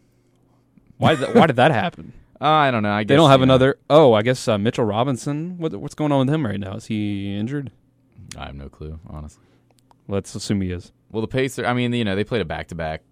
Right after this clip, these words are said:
Speaker 2: the past, uh, like, Saturday, Sunday or something like that. So, Tibbs, I don't know. Maybe he's resting somebody for some reason. I, I don't know.
Speaker 1: Yeah, Ti-, that's right. Yeah, Tibbs.
Speaker 2: It's Tibbs, so he's, he's playing everyone the max minutes they can possibly play.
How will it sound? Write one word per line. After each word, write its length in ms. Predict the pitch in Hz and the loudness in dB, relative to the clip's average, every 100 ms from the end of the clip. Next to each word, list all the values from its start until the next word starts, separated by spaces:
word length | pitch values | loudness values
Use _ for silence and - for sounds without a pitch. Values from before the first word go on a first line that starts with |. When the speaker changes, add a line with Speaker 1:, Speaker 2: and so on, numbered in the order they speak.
| - | -20
Speaker 2:
the 120 | - | -18
past, 360 | 82 90 80 - | -12 -10 -10 -10
uh, 280 | 78 76 76 - - | -10 -10 -12 -18 -18
like, 120 | 82 | -18
Saturday, 380 | - 90 82 78 | -12 -10 -10 -10
Sunday 280 | - 78 76 | -12 -12 -12
or 40 | |
something 220 | 76 - 80 | -14 -14 -14
like 100 | 78 | -12
that. 240 | 80 78 | -10 -12
So, 300 | - 82 76 _ _ _ - | -10 -10 -12 _ _ _ -6
Tibbs, 280 | 123 120 107 | 0 0 0
I 80 | 107 | -4
don't 120 | 95 | -4
know. 40 | |
Maybe 120 | 107 110 | -4 -4
he's 140 | 87 | -6
resting 260 | 90 - 87 | -10 -12 -12
somebody 460 | 92 87 85 85 | -8 -6 -6 -8
for 100 | - | -10
some 180 | - 90 | -12 -10
reason. 280 | 82 82 87 | -8 -10 -10
I, 140 | 85 | -10
I 120 | 82 80 | -12 -16
don't 300 | 82 85 - | -18 -20 -20
know. 80 | - _ _ _ _ _ _ _ | -20 _ _ _ _ _ _ _
Speaker 1:
Yeah, 200 | - 98 92 _ | -8 -8 -8 _
Ti-, 160 | - 151 | -2 0
that's 260 | 135 123 | -2 -4
right. 260 | 151 202 98 | -4 -4 -4
Yeah, 200 | 120 135 | -4 -6
Tibbs. 520 | - 160 156 107 - - - - | -2 -2 -2 -4 -12 -18 -14 -10
Speaker 2:
It's 180 | 104 | -8
Tibbs, 560 | - 139 123 92 98 92 | 0 2 2 -2 -12 -8
so 160 | - 107 | -4 -2
he's, 240 | 117 110 | -2 -4
he's 160 | 117 110 | -6 -6
playing 260 | 131 120 101 | -6 -6 -4
everyone 360 | 120 120 117 | -4 -2 -2
the 60 | 104 | -2
max 300 | 101 104 - | -2 -4 -6
minutes 240 | 104 98 | -6 -6
they 100 | 92 | -8
can 100 | 90 | -8
possibly 440 | 90 95 92 - 95 | -4 -4 -4 -6 -6
play. 160 | - | 0